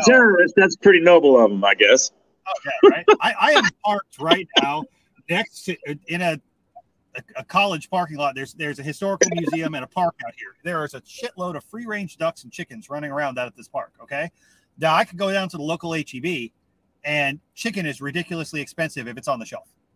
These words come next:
Speaker 1: Why
Speaker 2: Yes.
Speaker 1: is that? There's chickens right there.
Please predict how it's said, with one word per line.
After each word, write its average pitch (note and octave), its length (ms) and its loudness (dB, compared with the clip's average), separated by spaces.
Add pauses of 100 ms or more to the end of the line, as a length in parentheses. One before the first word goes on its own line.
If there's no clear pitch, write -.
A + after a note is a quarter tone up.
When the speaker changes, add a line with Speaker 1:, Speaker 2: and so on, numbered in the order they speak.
(540)
Speaker 1:
Why E3+ 200 0
Speaker 2:
Yes. - 200 6
Speaker 1:
is - 40 -4
that? G#2+ 160 -10 (420)
There's F3+ 200 -6
chickens - 280 -14
right F3 200 0
there. C3 260 -4